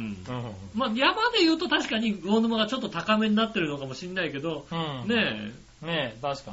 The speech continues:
Speaker 1: にね。はい、ありがとうございます。
Speaker 2: ありがとうございます。
Speaker 1: そしたら、えー、なにわのよよしおとめさん。
Speaker 2: はい。
Speaker 1: あなたが好きなお米のブランドですが、特にありません。
Speaker 2: あ、なるほど。
Speaker 1: はい。玄米に、胚芽精米一の割合で混ぜて炊いてます。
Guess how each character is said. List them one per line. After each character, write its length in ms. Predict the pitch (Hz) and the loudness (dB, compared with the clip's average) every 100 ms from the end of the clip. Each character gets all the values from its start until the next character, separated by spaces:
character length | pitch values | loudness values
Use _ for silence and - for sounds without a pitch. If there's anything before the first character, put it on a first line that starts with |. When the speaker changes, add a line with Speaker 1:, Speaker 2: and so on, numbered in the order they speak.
| 95 | -10
Speaker 1:
に 60 | 143 | -4
ね。 260 | 180 185 - - - - - - - - | -2 -2 -8 -20 -20 -20 -20 -20 -20 -4
は 440 | 147 147 139 131 123 | 2 4 4 2 0
い、 40 | |
あ 60 | 127 | -2
り 60 | |
が 40 | 131 | -2
と 100 | 127 | -2
う 40 | |
ご 80 | 123 | -2
ざ 60 | 131 | -2
い 20 | |
ま 240 | 131 131 | -2 0
す。 20 | |
Speaker 2:
あ 40 | 127 | -2
り 0 | |
が 40 | |
と 0 | |
う 20 | |
ご 60 | 123 | -4
ざ 80 | 139 | -4
い 40 | |
ま 220 | 147 147 | -4 -6
す。 60 | 131 - - - - | -8 -14 -20 -20 -8
Speaker 1:
そ 40 | |
し 40 | |
た 80 | 170 | -2
ら、 120 | 160 165 175 170 | 0 0 -6 -6
え 460 | 147 139 131 127 | -4 -2 -2 -2
ー、 40 | 131 | -2
な 100 | 170 | 2
に 80 | 190 | 4
わ 80 | 180 | 4
の 80 | 170 | 4
よ 120 | 170 | 2
よ 100 | 165 | 2
し 80 | 170 | 0
お 40 | |
と 80 | 151 | -2
め 80 | 135 | -4
さ 100 | 135 | -4
ん。 120 | 107 90 | -6 -6
Speaker 2:
は 100 | 139 | -8
い。 80 | 127 - | -8 0
Speaker 1:
あ 80 | 180 | 2
な 80 | 226 | 4
た 60 | 208 | 2
が 60 | |
好 80 | 175 | 2
き 80 | 190 | 2
な 120 | 165 | 2
お 60 | 147 | 2
米 160 | 170 | 2
の 100 | 170 | 2
ブ 80 | 160 | 2
ラ 100 | 165 | 0
ン 40 | 165 | 0
ド 60 | |
で 60 | 160 | -2
す 60 | |
が、 100 | 147 | 0
特 160 | 202 214 | 2 4
に 80 | 190 | 4
あ 40 | |
り 60 | 208 | 6
ま 80 | 233 | 6
せ 80 | 262 | 6
ん。 40 | |
Speaker 2:
あ、 120 | 220 - - - - - 135 | 4 -2 -20 -20 -20 -20 -10
な 260 | 117 110 | -6 -4
る 60 | 110 | -4
ほ 120 | 110 | -6
ど。 120 | 98 87 - - - 151 | -8 -14 -18 -20 -4 2
Speaker 1:
は 160 | 147 | 2
い。 60 | 127 | 2
玄 320 | 127 277 330 285 | 4 4 4 0
米 220 | 165 139 | 0 0
に、 340 | 151 190 190 - - - - - | 0 0 0 -8 -20 -20 -20 2
胚 300 | 208 262 269 | 4 4 4
芽 100 | 269 | 2
精 240 | 294 294 | 2 0
米 260 | 214 139 131 | 2 2 0
一 260 | 127 220 | -2 0
の 160 | 208 151 | 4 6
割 280 | 135 139 143 | 4 4 2
合 220 | 143 139 | 2 0
で 260 | 143 147 156 | 0 -2 2
混 160 | 196 240 | 2 4
ぜ 80 | |
て 120 | 202 151 | 2 2
炊 180 | 143 | 0
い 20 | 127 | 0
て 100 | 120 | -2
ま 180 | 117 | -4
す。 200 | 101 - | -8 -18